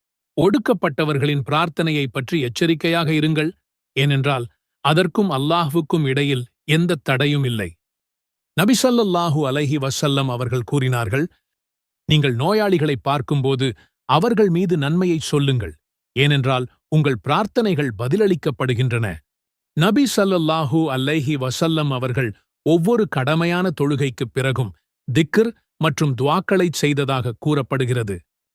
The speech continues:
துஆ என்பது வழிபாட்டின் சாராம்சம்,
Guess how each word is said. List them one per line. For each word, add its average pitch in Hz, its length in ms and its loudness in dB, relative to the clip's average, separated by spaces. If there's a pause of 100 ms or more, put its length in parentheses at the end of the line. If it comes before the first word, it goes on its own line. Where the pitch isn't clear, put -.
(480)
துஆ 190 440 2
என்பது 135 400 -2 (240)
வழிபாட்டின் 202 640 0
சாராம்சம், 135 760 -2